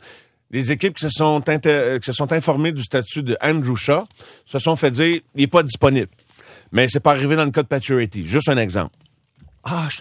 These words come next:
Speaker 2: ah, tu, tu veux dire que l'équipe, l'équipe a, a laissé savoir que, euh, Marc ne voulait pas échanger Shaw. Et
Speaker 1: C'est
Speaker 2: non
Speaker 1: pas mon
Speaker 2: pas
Speaker 1: info, là, mais un autre
Speaker 2: Ouais,
Speaker 1: média
Speaker 2: ouais,
Speaker 1: qui a véhiculé
Speaker 2: ouais,
Speaker 1: ça, là.
Speaker 2: mais ce que je veux dire, c'est que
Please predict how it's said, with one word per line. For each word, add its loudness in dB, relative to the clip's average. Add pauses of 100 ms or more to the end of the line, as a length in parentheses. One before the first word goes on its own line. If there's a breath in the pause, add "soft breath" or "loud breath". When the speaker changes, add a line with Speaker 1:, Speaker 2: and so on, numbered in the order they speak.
Speaker 2:
ah, -6
tu, -14 (140)
tu -10
veux 0
dire 0
que -18 (340 loud breath)
l'équipe, 0 (340 loud breath)
l'équipe 0 (100)
a, 0
a -2
laissé -2
savoir 2 (840)
que, 4
euh, -2
Marc 0
ne -2
voulait -2
pas 2
échanger -2
Shaw. 2 (240 loud breath)
Et -2
Speaker 1:
C'est 6
Speaker 2:
non 6
Speaker 1:
pas 8
mon 4
Speaker 2:
pas 4
Speaker 1:
info, 0
là, 0
mais 4
un 4
autre 2
Speaker 2:
Ouais, 8
Speaker 1:
média 6
Speaker 2:
ouais, -2
Speaker 1:
qui 2
a 2
véhiculé 0
Speaker 2:
ouais, 4
Speaker 1:
ça, 4
là. -4
Speaker 2:
mais 0
ce -2
que 2
je -2
veux 2
dire, 0
c'est -2
que -2